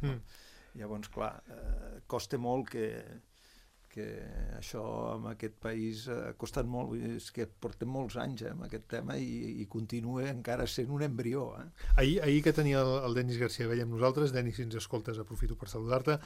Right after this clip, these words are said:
Speaker 1: ho parlàvem, no?, una miqueta el tema sindicalisme, que Ostres, eh, la,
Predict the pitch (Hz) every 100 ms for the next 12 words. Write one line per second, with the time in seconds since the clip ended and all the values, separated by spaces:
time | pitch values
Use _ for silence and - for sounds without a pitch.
0 | - - - 135 127 131 113 135 143 127
1 | 131 135 131 127 120 120 117 131 123 120
2 | 120 131 143 147 139 151 - - - -
3 | - - 123 139 117 113 113 123 123 120